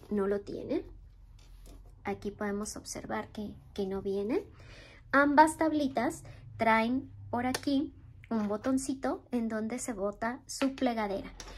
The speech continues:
Sin embargo, hay un video anterior a este en donde yo les mostré las diferencias que existen entre los palitos para plegar y les recomendé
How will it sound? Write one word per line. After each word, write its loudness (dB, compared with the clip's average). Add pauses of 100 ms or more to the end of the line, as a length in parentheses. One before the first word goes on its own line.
(100)
Sin -2
embargo, 4 (120)
hay 6
un 6
video 4
anterior 2
a 4
este 4
en 2
donde 0
yo 4
les 2
mostré 2 (380)
las 8
diferencias 4
que 0
existen 0 (100)
entre 0
los 0
palitos 0
para -4
plegar 0 (360)
y 6
les 8
recomendé -2